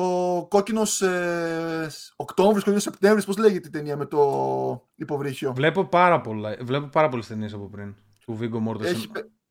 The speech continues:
Speaker 2: Από το, από
Speaker 1: έχει
Speaker 2: τα
Speaker 1: παίξει
Speaker 2: nineties,
Speaker 1: πάρα
Speaker 2: από το, από τα eighties βλέπω ταινίες.
Speaker 1: Ναι, απλά είναι πάρα πολύ άσχημος για να τον καταλάβεις. <laughs> Ότι είναι ο
Speaker 2: Καημένο
Speaker 1: Βίγκο
Speaker 2: το παιδί.
Speaker 1: Μόρτενσεν.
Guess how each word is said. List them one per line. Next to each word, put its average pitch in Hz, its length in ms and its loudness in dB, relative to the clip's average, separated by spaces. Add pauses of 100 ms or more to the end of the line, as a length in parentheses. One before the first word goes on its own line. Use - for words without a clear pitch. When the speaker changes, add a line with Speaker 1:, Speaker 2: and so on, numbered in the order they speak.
(220)
Speaker 2:
Από 120 120 -12
το, 139 160 0
από 139 100 -4
Speaker 1:
έχει 160 100 -2
Speaker 2:
τα 139 100 2
Speaker 1:
παίξει 165 240 6
Speaker 2:
nineties, 180 60 0
Speaker 1:
πάρα 185 200 6 (140)
Speaker 2:
από 151 140 -2
το, 160 180 -4
από 135 80 -2
τα 139 160 4
eighties 139 460 4
βλέπω 110 260 -6
ταινίες. 98 580 -12
Speaker 1:
Ναι, 180 260 6
απλά 202 360 10
είναι 233 120 6
πάρα 226 320 10
πολύ 214 220 8
άσχημος 226 280 4
για 220 100 2
να 208 100 2
τον - 100 4
καταλάβεις. 180 540 6 (400)
<laughs> - 500 -10
Ότι - 140 0
είναι 180 140 4
ο 214 60 10
Speaker 2:
Καημένο 202 300 8
Speaker 1:
Βίγκο - 0 -
Speaker 2:
το 117 80 2
παιδί. 123 180 4
Speaker 1:
Μόρτενσεν. 151 500 0